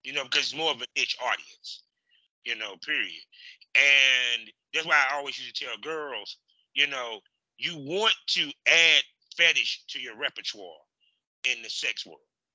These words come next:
You know, you just don't have your boy-girl scenes, your girl-girl scenes. You need fetish also because there is a whole market of people that will buy fetish content. You know what I'm saying?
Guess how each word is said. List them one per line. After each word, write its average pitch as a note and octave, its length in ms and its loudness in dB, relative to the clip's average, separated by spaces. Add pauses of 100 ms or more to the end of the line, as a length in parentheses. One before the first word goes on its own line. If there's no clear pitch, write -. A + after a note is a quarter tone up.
(300)
You A#2+ 100 -6
know, B2+ 120 -8
you C3+ 120 -2
just D#3+ 240 -2
don't C#3 160 -8
have C#3 220 4
your A#2 100 -8
boy-girl A#2+ 480 -10
scenes, A#2 240 -10
your G#2+ 200 -10
girl-girl G#2 220 -12
scenes. A2+ 240 -12
You D#3 60 -6
need F3 220 -4
fetish D#3+ 360 -2
also D3+ 320 -6
because B2+ 440 -8 (540)
there F#3 140 8 (140)
is F3 240 4
a C3+ 240 2
whole E3+ 240 -6
market D3+ 500 0 (720)
of B2+ 80 -8
people D3 300 2
that C3 220 4
will A#2 180 -16
buy C#3 300 6 (180)
fetish C3 540 -4
content. G2+ 420 -4 (180)
You G#2 100 -18
know A#2 80 -10
what A#2 60 -14
I'm A#2 60 -16
saying? C#3 240 -14